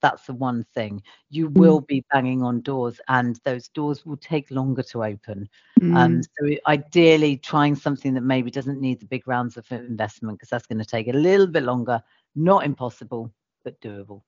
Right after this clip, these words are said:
Speaker 2: Lovely.
Speaker 3: Yeah.
Speaker 2: Great answer. Thank you. What is the best and worst advice you've been given?
Speaker 1: The best and the worst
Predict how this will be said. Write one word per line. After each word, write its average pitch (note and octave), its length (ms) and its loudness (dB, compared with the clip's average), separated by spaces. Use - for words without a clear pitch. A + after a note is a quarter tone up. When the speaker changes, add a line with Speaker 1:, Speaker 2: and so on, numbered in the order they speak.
Speaker 2:
Lovely. F#3 380 2
Speaker 3:
Yeah. D#3+ 200 2
Speaker 2:
Great C4 300 6
answer. G#3+ 520 4
Thank C4 460 8
you. G#3 320 6
What A#3+ 180 6
is A#3+ 80 4
the B3 60 8
best A#3 480 2
and F#3+ 200 10
worst G3 300 8
advice F3+ 400 2
you've F#3 100 4
been F#3+ 140 6
given? F3+ 420 8
Speaker 1:
The F#3+ 220 0
best B3 480 8
and G#3+ 160 4
the G#3 60 2
worst F#3+ 500 6